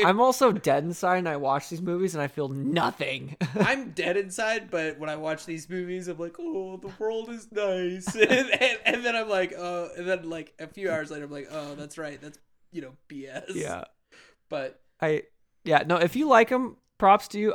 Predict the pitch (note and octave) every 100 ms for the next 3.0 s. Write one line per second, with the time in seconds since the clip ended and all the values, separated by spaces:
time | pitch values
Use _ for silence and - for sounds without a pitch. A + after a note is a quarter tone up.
0 | - E3 G3 E3 E3+ E3 - - D3+ D3+
1 | D3+ C#3+ - C#3+ D#3+ E3 D3+ D3 D3+ D#3
2 | D3 C#3+ C#3 C#3 C#3+ D3 D3 D3+ D3+ -